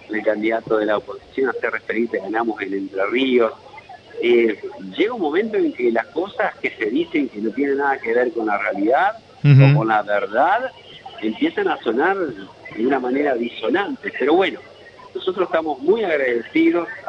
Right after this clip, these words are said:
Speaker 1: anoche lo dijo Sergio Massa, nuestro gobernador, y quien les habla,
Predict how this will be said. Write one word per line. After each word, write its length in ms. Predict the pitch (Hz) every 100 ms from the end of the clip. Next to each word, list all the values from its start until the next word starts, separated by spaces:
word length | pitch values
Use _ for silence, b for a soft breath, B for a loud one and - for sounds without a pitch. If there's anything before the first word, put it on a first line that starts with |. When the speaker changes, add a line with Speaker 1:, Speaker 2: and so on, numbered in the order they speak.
| 101
Speaker 1:
anoche 280 | 110 - 113
lo 80 | 110
dijo 240 | 110 117 -
Sergio 260 | 95 104
Massa, 400 | 127 156 156 127
nuestro 240 | 117 104 95
gobernador, 600 | 95 95 98 113 135 127
y 40 |
quien 240 | - 95
les 160 | 98 -
habla, 340 | 135 135 131